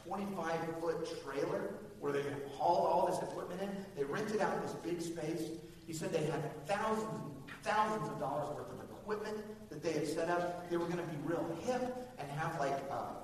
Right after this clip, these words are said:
little round tables, and instead of, like, seats, you know, round tables with the high chairs, and it's gonna be cool. And he said they sent out flyers, and they spent thousands and thousands of dollars, and they got it totally dialed in. It was just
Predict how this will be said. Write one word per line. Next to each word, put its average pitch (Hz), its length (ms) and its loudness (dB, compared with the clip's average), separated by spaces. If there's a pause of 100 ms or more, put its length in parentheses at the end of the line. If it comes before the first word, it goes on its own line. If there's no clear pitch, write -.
(140)
little 165 180 -2
round 165 380 2 (120)
tables, 190 420 -2 (400)
and 139 120 -2 (140)
instead - 300 -4
of, - 100 -2
like, 151 120 -2 (240)
seats, 185 520 -6
you 180 60 -4
know, 151 100 -4
round 151 360 2 (140)
tables 160 200 -4
with 160 200 -6
the - 80 -12
high 151 300 0
chairs, 151 400 0
and - 120 -2
it's - 140 -6
gonna - 140 -10
be - 160 -8
cool. - 300 -4
And - 100 -4 (460)
he 180 100 -4
said 190 240 0
they 160 100 0
sent 208 360 0
out - 340 2
flyers, 190 420 4
and - 100 -2
they - 60 -4
spent - 240 -6 (120)
thousands 190 460 0
and - 140 -6
thousands 160 360 0
of - 100 -6
dollars, 117 360 -2 (380)
and 143 80 -4
they 143 80 0
got 143 180 2
it - 200 -4
totally - 480 4
dialed 139 360 2
in. - 60 -4
It - 220 -6
was - 100 -10
just - 220 -10